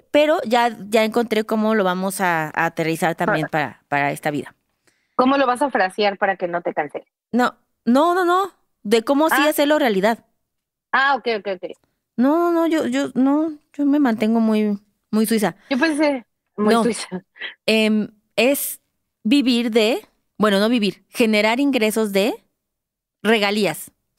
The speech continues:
Speaker 1: Pueden recortar todo este tiempo que me tardé años en recordar la palabra.
Speaker 2: <laughs> Regalías.
Speaker 1: Sí.
Speaker 2: Ok.
Speaker 1: Regalías.
Speaker 2: O sea, componer canciones y
Speaker 1: Es
Speaker 2: vivir de tus regalías.
Speaker 1: com-, hiciste una patente.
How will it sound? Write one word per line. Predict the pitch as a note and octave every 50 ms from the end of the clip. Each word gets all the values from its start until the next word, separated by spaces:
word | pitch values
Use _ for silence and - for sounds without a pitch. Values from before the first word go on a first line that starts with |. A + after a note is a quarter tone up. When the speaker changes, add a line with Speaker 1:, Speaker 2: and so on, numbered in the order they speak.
| - - - _ _ _ _ _ - F3+
Speaker 1:
Pueden | G#3 G#3 G#3 G#3+ G#3
recortar | G3 F#3+ F3+ - F3 E3+ F3+ - A#3+ B3+ C4 -
todo | - - G#3+ G#3
este | G#3 G3 - F3+
tiempo | - A3 A3 A3 A#3+ A3+
que | - F#3+
me | F3 E3
tardé | E3 _ _ - G3+ E3+ F3 F3 F3 F3+
años | G3 A3 A3 A3+ A#3 -
en | G3 F3 F3
recordar | F3+ - A3 F#3 E3+ D#3+ G3+
la | -
palabra. | G#3 - - C3 - A#3 A3 - -
Speaker 2:
<laughs> | - A3+ - - - G#3+ - _ _ _ - - - C#4 - - -
Regalías. | - A3+ A#3 A3 G3+ F#3 F3 F#3 A3 B3 A#3+ G#3+ D#3 D3 E3 -
Speaker 1:
Sí. | D#3+ - - -
Speaker 2:
Ok. | - A#3+ A#3 F#3+ G3 F3+ F3 G3 A#3 D#4+ G#4 A#4+ _ _ _ _ _ _ -
Speaker 1:
Regalías. | F#3 G3+ G3+ G3+ G#3 G3+ A3+ A#3 A3+
Speaker 2:
O |
sea, | G#3 E3
componer | A3+ G#3 F#3+ - G#3 G#3 A3 A3+ A#3+ - _ -
canciones | B3 A#3+ A#3+ A#3+ A3 B3 B3 A3 A3+ A#3 C4 E4+ A4 B4 _ _ _ _ _ -
y | A#3+ B3
Speaker 1:
Es | A3+ G3 F#3 F3+
Speaker 2:
vivir | A3+ A#3+ A3+
de | A3 A#3 A3+
tus | - B3 A3
regalías. | G3 E3+ E3+ E3+ F#3 A3 E4 F#4+ G#4+ B4+ _ _ _ _ _ _ -
Speaker 1:
com-, | - G#3+ G3+ G3+ - -
hiciste | G#3 - F#3+ F#3 - -
una | G#3+ A3 A3+ A#3 A3+
patente. | C4 B3 B3+ C4+ C4+ C#4+ C4+ - F#3 D#3 -